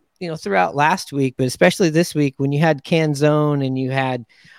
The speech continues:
Rojas really emerging, and then you have Paul Sewald taking care of business against teams that we needed <laughs>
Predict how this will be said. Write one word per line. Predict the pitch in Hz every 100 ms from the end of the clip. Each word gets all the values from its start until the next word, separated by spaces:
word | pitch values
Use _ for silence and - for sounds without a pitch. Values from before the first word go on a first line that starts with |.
| _
Rojas | 139 151 165 160 135 -
really | 143 143 139
emerging, | 131 131 131 139
and | 147
then | 165 175
you | 165
have | 165 147 143
Paul | 160 156
Sewald | - 175 175 156 147 139 131
taking | 160 143 151
care | 160 147
of | 135
business | 151 147 147 131
against | 135 139 131 -
teams | - 151 139
that | 139 135
we | 143
needed | 143 139 143 -
<laughs> | 143 208 - - 180 175 - 165 - 208 - 202 151 226 151